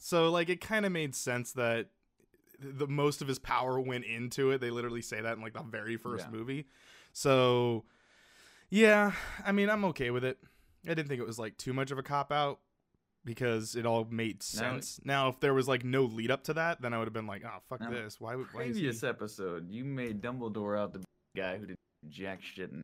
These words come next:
Speaker 2: any of the movies. If you rewatched it
Speaker 1: Yeah,
Speaker 2: since
Speaker 1: because I didn't, I, d-, I, oh, he did not do as much as Snape did. <laughs> I can tell you that much.
Speaker 2: What do you mean?
Speaker 1: Like,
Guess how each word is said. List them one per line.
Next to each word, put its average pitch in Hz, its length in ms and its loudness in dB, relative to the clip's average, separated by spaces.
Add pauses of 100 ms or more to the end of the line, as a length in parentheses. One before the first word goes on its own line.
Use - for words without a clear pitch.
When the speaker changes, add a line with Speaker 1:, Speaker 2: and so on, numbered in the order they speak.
(120)
Speaker 2:
any 95 220 -8
of 71 80 -10
the 60 80 -12 (180)
movies. - 400 -18 (460)
If 95 80 -18
you 90 120 -12
rewatched 107 680 -6
it - 60 -8
Speaker 1:
Yeah, 170 140 8
Speaker 2:
since 139 100 2
Speaker 1:
because 139 280 4
I 151 140 6
didn't, 151 400 2
I, 165 220 12
d-, 143 260 2
I, 156 80 0 (100)
oh, 196 200 6 (260)
he 185 180 6
did 202 280 6
not 196 240 12
do 196 180 12
as 175 140 8
much 185 220 8
as 156 120 2
Snape 220 340 8
did. 170 280 8
<laughs> - 0 -
I 185 80 8
can 202 160 2
tell 196 220 10
you 160 100 6
that 170 240 10
much. 156 340 -2 (480)
Speaker 2:
What 156 120 -4
do 214 60 -2
you 226 120 -2
mean? 262 420 -4
Speaker 1:
Like, 151 280 6